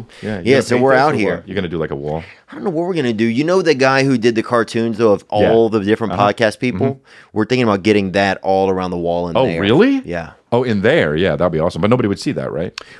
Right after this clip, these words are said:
Speaker 2: Right. It would just be for when people came in. We're gonna
Speaker 1: Yeah,
Speaker 2: get, like, a
Speaker 1: that's
Speaker 2: ping pong
Speaker 1: very
Speaker 2: table
Speaker 1: cool.
Speaker 2: maybe in there and
Speaker 1: Cool.
Speaker 2: like, some places where
Speaker 1: It's crazy, though. This is now fucking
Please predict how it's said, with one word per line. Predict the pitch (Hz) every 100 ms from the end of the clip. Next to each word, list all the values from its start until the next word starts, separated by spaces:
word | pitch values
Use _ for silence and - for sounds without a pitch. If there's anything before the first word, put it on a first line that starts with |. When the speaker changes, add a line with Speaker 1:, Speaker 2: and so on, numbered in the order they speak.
| -
Speaker 2:
Right. | 110 107
It |
would | 113
just | 110 92
be | 117
for | 107
when | 104
people | 101 98
came | 95 101 95
in. | 95 92
We're | 101
gonna | 101
Speaker 1:
Yeah, |
Speaker 2:
get, | 73
like, | 92
a | 92
Speaker 1:
that's | 90 92
Speaker 2:
ping | -
pong | 92
Speaker 1:
very | 92
Speaker 2:
table | 90 87
Speaker 1:
cool. |
Speaker 2:
maybe | 90 85 87
in | 87
there | 85 87
and | 85 82 85
Speaker 1:
Cool. | - 101 67 -
Speaker 2:
like, | 90
some | - 90
places | 90 85 85 78
where | 85 82 80 76 - _ _ _ _ _ -
Speaker 1:
It's | 120
crazy, | - 165 170 123
though. | 104 95 92
This | 92 107
is | 95 82
now | 87 80 78 -
fucking | - 90 78 80 76